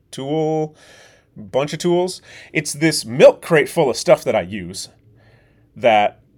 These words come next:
I always use every day, so I keep it in this milk crate. Rather than putting these tools back where they go, into the different places of my house and office and kitchen, I keep all of these tools in this milk crate. And y'all know what I'm fucking talking about.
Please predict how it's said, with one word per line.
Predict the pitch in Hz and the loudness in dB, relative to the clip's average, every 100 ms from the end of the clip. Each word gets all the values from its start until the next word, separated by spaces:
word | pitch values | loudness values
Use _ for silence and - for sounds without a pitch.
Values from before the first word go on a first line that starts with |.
| _ _ _ _ _ _ - | _ _ _ _ _ _ 2
I | 113 | 6
always | 131 151 139 117 | 8 8 4 -2
use | 120 110 | -4 -4
every | - 127 120 | -2 -2 -2
day, | 107 104 | -4 -4
so | 120 | -4
I | 107 | -4
keep | 147 139 | -4 -6
it | |
in | 113 | -6
this | 101 | -6
milk | 113 110 | -8 -6
crate. | 113 107 | -6 -2
Rather | 143 170 202 | 2 4 4
than | 180 175 | 0 -2
putting | 156 170 156 147 | -2 -4 -4 -6
these | 123 127 123 | -6 -6 -6
tools | 151 131 113 | -6 -6 -2
back | 123 117 113 | 0 0 0
where | 120 110 | -4 -2
they | 110 | -4
go, | 107 262 127 117 | 4 6 6 4
into | 117 117 | -2 -6
the | 117 | -8
different | 113 117 101 | -6 -8 -6
places | 107 98 98 | -8 -8 -10
of | 92 | -8
my | 90 | -2
house | 98 92 | -2 -2
and | 95 | -4
office | 92 90 98 | -6 -8 -12
and | - | -4
kitchen, | 214 - 110 90 - _ _ _ - | -2 -2 -8 -8 -14 _ _ _ -12
I | |
keep | - 185 | -6 0
all | 185 180 170 | 4 4 2
of | |
these | 143 131 | -2 -6
tools | 147 123 113 | -6 -6 -6
in | 104 | -6
this | 92 | -10
milk | 110 101 | -10 -10
crate. | 92 85 _ _ _ - | -10 -14 _ _ _ -4
And | 107 104 98 92 90 90 - - | -2 0 -4 -8 -10 -14 -16 -10
y'all | 104 82 | -8 -8
know | |
what | 80 | -10
I'm | 80 | -10
fucking | 82 80 73 | -10 -10 -12
talking | - - - | -18 -18 -18
about. | - | -20